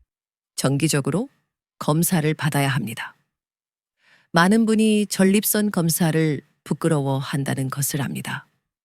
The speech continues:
하지만 들어보세요. 오 분의 불편함이 당신의 생명을 구할 수 있습니다. 무엇을 선택하시겠습니까?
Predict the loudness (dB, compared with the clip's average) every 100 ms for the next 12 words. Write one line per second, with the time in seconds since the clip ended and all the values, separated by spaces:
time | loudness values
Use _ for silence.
0 | _ _ _ -2 0 0 0 0 0 -2
1 | -6 -10 -16 _ _ _ _ _ -4 -2
2 | 0 0 0 -2 0 0 0 -2 -4 -4
3 | -6 -2 -2 -2 -4 -4 -4 -6 -6 -6
4 | -4 -2 0 2 2 0 0 -4 -2 2
5 | 2 2 0 -2 -2 -4 -4 -8 -12 _
6 | _ _ _ _ 2 2 2 0 -2 -2
7 | -2 -2 -2 -2 -4 -2 -2 -2 -4 -6
8 | -6 -8